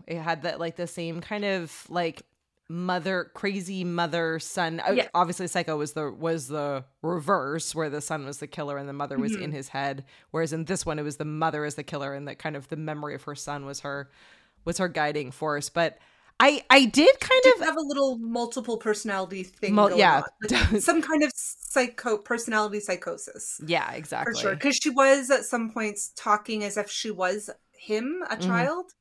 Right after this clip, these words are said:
Speaker 1: Yeah.
Speaker 2: Like, she was mimicking a child's voice. So I'm like, "Oh, that's devious." And then we find out later in the movie that it's actually Jason speaking to her, but in her own mind. <laughs>
Speaker 1: Mm-hmm.
Speaker 2: So, so that was really interesting.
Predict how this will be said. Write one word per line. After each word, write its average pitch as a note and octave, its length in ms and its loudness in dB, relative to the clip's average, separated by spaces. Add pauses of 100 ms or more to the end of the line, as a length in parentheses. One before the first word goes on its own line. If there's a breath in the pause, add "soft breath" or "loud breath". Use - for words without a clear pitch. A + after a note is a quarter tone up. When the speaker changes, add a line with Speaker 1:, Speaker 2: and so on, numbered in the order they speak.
Speaker 1:
Yeah. D#3+ 180 -4 (100)
Speaker 2:
Like, A3+ 120 -8
she C4+ 100 -2
was A3+ 160 -2
mimicking B3+ 460 2
a A3+ 60 -8
child's G#3+ 440 -2
voice. A3 260 -2
So C4 80 -4
I'm A#3 60 -4
like, G#3+ 180 -4
"Oh, C#4+ 120 0
that's C#4+ 260 -2
devious." G3+ 480 -4
And G#3+ 80 -6
then A3 100 -2
we A3 140 -2
find G#3+ 220 0
out G3+ 160 2
later G3+ 300 4
in G3 100 -4
the G3 60 -8
movie G3 240 -6
that F#3+ 200 -2 (1200 soft breath)
it's B3 200 0
actually G#3+ 720 2
Jason G3+ 560 -4
speaking G3+ 640 -8
to B3+ 300 -6
her, C#4+ 420 0 (360)
but F3+ 240 -10
in G3+ 180 -4
her F#3+ 260 -4
own F#3 180 -6
mind. G3 420 -6
<laughs> - 80 -6
Speaker 1:
Mm-hmm. F3 360 -6
Speaker 2:
So, B3 300 4 (840 loud breath)
so - 160 -14
that B3+ 180 4
was A#3 180 2
really F3+ 280 -4
interesting. F3 680 -10